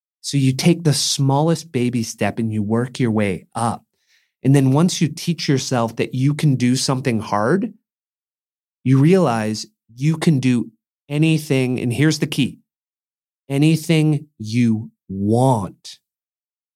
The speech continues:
A lot of people will tell you what they want. You guys may say, "I want to lose ten pounds." I've heard someone say that for you to actually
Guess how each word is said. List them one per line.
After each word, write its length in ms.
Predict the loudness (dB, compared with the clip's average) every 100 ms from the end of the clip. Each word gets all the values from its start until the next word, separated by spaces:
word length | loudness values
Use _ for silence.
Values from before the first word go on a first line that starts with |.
| _ _ -2
A 60 |
lot 240 | 2 4 4
of 100 | 2
people 320 | 0 0 2
will 140 | 0
tell 220 | 0 0 2
you 140 | 2
what 160 | 0 -2
they 120 | -4
want. 340 | -2 -4 -6 _ _ _ _ _ _ _
You 180 | 0 2
guys 240 | 4 2
may 140 | 2 2
say, 440 | 0 0 -2 -4 -12 _ _ _ _
"I 80 | -8
want 220 | -4 -2
to 60 | -2
lose 260 | -2 -4
ten 240 | -4 -4 -2
pounds." 500 | -2 -2 -6 -18 -20 _ _ _ -6
I've 180 | -4 0
heard 240 | 0 2
someone 340 | 0 2 2
say 500 | 0 -2 -2 -2 -6 -10 _ -20 -20 -20 _
that 220 | -6 -2
for 100 | 2
you 240 | 4 4 4
to 240 | 2 0
actually 760 | -2 -4 -6 -6 -2 -2 -4 -10